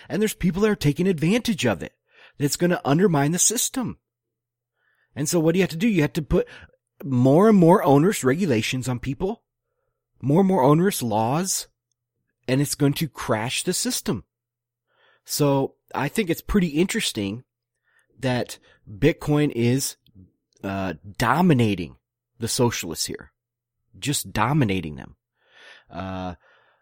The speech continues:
I think that Bitcoin, I, I was just talking to a buddy two days ago, and I said that, look, Bitcoin is, uh, a bazooka. Okay?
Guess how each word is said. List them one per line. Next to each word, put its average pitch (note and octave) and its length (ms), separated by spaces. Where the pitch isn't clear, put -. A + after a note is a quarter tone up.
I A#2+ 140
think E3 300
that A#2+ 340
Bitcoin, C3 840
I, B2 180
I C3 100
was A#2+ 140
just A3+ 200
talking C#3 280
to A#2 140
a F#2+ 40
buddy G#2+ 460
two F3 160
days B2 260
ago, D#2 360
and A2 720
I A#2 180
said A2+ 220
that, - 160
look, C3+ 200
Bitcoin D3+ 440
is, A#2 420
uh, D#2+ 280
a A#2 120
bazooka. G#2+ 640
Okay? F#2+ 340